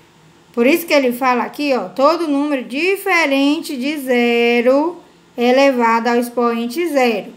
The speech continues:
Porque se a base for zero, o resultado vai ser zero. Tá bom? Então, todo número elevado a zero é um, certo? Muito bom.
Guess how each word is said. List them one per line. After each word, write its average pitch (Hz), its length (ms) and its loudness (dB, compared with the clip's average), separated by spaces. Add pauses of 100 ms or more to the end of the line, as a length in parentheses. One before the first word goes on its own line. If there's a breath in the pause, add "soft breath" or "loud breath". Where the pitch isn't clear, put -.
(120)
Porque 233 260 0
se 311 300 -2
a 370 160 4
base 214 380 -2
for 311 240 0
zero, 247 500 0 (320)
o 240 60 -8
resultado 254 340 -4
vai 254 160 -4
ser 330 220 -8
zero. 392 240 -4 (840)
Tá 240 80 -18
bom? 277 380 2 (1040)
Então, 285 680 2 (540 soft breath)
todo 311 460 4
número 294 320 -2
elevado 240 480 -4
a 220 160 -4
zero 220 840 0 (440)
é 269 260 2
um, 302 240 -2 (540)
certo? 240 480 -6 (960)
Muito 247 320 4
bom. 359 320 -4